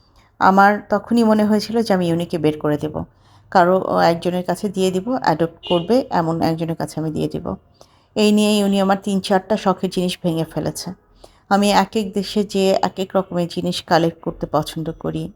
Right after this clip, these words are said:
সেগুলোকে আমি সাজাই, রাখি, কিন্তু আমার শখের জিনিসগুলো এভাবে নষ্ট হয়ে যাবে,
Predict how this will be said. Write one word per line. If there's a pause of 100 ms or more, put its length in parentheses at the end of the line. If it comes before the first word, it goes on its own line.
সেগুলোকে
আমি
সাজাই,
রাখি, (720)
কিন্তু
আমার
শখের
জিনিসগুলো
এভাবে (440)
নষ্ট
হয়ে
যাবে,